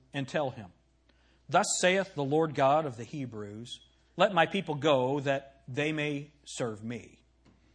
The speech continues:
For if thou refuse to let them go and wilt hold them still, behold, the hand of the Lord is upon thy cattle, which is in the field, upon the horses, upon the asses,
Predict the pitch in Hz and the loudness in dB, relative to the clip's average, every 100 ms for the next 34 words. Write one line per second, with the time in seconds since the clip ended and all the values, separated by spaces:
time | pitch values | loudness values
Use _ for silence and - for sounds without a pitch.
0 | _ _ _ _ _ _ _ - 175 165 | _ _ _ _ _ _ _ 0 4 4
1 | 147 170 185 247 196 147 - 185 233 254 | 4 8 10 10 6 2 -2 -2 0 0
2 | 254 - 156 151 170 - 185 170 131 120 | -2 -2 -2 2 2 2 -4 -2 -2 -2
3 | 123 135 135 135 - _ - 165 147 139 | -4 -4 -2 -4 -6 _ -6 -4 -2 -4
4 | 135 - 151 151 170 - _ _ _ _ | -4 -6 -4 -4 -6 -14 _ _ _ _
5 | _ _ - 156 151 202 226 156 131 175 | _ _ -2 0 2 4 4 2 -4 -4
6 | 185 240 185 139 139 135 151 123 117 120 | -4 -2 -2 -2 -2 0 0 0 -2 -6
7 | 131 - 147 131 147 139 120 110 - 156 | -12 -6 -4 -4 -4 -4 -4 -6 -6 -4
8 | 156 190 - _ 147 139 135 131 - 151 | -2 -4 -10 _ -8 -4 -6 -8 -8 -8
9 | 143 120 160 120 123 165 _ _ _ _ | -8 -8 -6 -6 -8 -12 _ _ _ _
10 | 139 170 151 127 180 185 151 127 160 - | 0 4 4 2 2 2 2 -6 -8 -12
11 | _ _ - 127 156 147 131 127 156 139 | _ _ -14 -2 2 2 2 2 2 0
12 | 120 131 165 | -6 -10 -12